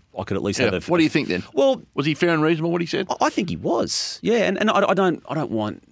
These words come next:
Speaker 1: anyone to think I agree with him, but, but the
Speaker 2: It
Speaker 1: way,
Speaker 2: did
Speaker 1: the
Speaker 2: come
Speaker 1: way
Speaker 2: ac-, it come across as vindictive for a long
Speaker 1: Oh,
Speaker 2: time, though.
Speaker 1: I, okay, there's a vindictive attach, but, uh, people are vindictive, Hutchie. People are
Speaker 2: It was,
Speaker 1: vindictive.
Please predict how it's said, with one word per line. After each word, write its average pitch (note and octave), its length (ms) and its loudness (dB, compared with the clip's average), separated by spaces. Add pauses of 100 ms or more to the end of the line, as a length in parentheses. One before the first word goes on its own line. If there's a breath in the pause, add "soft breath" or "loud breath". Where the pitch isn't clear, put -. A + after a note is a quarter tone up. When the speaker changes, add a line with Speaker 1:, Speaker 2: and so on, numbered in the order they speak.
(160)
Speaker 1:
anyone G#2+ 260 -2
to G#2 80 -2
think G#2+ 320 -4
I C#2 120 -4
agree G2+ 200 0
with F#3 100 4
him, E2 220 -2
but, C3+ 180 2
but - 200 0 (160 loud breath)
the - 100 2
Speaker 2:
It E3 40 4
Speaker 1:
way, G#3 120 6
Speaker 2:
did G3+ 80 2
Speaker 1:
the G3 60 6
Speaker 2:
come A#3 120 6
Speaker 1:
way A#3+ 60 2
Speaker 2:
ac-, - 140 -8
it F3 80 2
come G3 140 2
across F3 220 2
as B2 100 -2
vindictive A#2 460 0
for - 80 0
a G2+ 60 2
long F#2+ 160 0
Speaker 1:
Oh, A3+ 60 6 (140)
Speaker 2:
time, - 280 0
though. G3+ 80 4
Speaker 1:
I, G3+ 80 6
okay, G2 200 2
there's A#2 160 2
a C3+ 40 0
vindictive C#3 400 2
attach, F2 380 -2
but, D3 160 2 (300)
uh, - 680 -12 (100)
people F3 220 0
are - 40 0
vindictive, F2+ 380 -2
Hutchie. - 400 -12 (800 soft breath)
People F3 260 2
are C#3 160 2
Speaker 2:
It A2 80 2
was, D#3 200 4
Speaker 1:
vindictive. - 260 -2